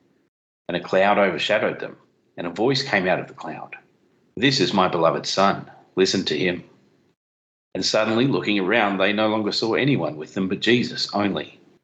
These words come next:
And as they were coming down the mountain, he charged them to tell no one what they'd seen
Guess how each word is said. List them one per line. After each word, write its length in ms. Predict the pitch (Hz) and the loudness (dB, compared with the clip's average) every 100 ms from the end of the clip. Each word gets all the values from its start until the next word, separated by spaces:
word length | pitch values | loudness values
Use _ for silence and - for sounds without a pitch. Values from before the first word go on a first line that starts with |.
| _ _ | _ _
And 100 | 113 | -2
as 140 | 127 131 | -2 2
they 80 | 135 | 0
were 80 | |
coming 320 | - 160 170 104 | 2 2 2 2
down 220 | 113 135 | 2 2
the 80 | 87 | 0
mountain, 320 | 85 - 95 | -2 -2 -6
he 120 | 101 | -6
charged 360 | - 151 143 - | 0 2 0 -2
them 160 | 80 | -8
to 100 | - | -8
tell 160 | - 127 | -2 0
no 260 | 117 135 | 2 2
one 200 | 101 80 | 2 0
what 160 | 87 - | -2 0
they'd 180 | 85 - | 0 0
seen 400 | - 95 71 | 0 0 -2